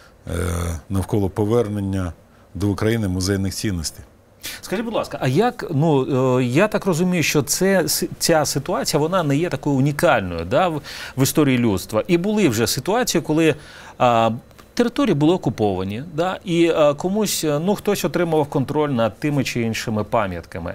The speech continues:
Speaker 2: Як, а, як вирішувалася така ситуація? Кому має належати те, що вивезено з Криму?
Speaker 1: Ну, е, в історії людства такі,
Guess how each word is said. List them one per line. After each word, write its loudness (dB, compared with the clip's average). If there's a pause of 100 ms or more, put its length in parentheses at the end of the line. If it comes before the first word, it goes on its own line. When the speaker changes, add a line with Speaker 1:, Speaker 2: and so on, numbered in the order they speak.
(120)
Speaker 2:
Як, 0
а, 2
як -4
вирішувалася -2 (380)
така -2
ситуація? -8 (580)
Кому -2
має 2
належати 0 (120)
те, 0
що -2
вивезено -4 (100)
з -2 (140)
Криму? -4 (580)
Speaker 1:
Ну, 4 (500)
е, -2
в 2
історії 2
людства 2
такі, 0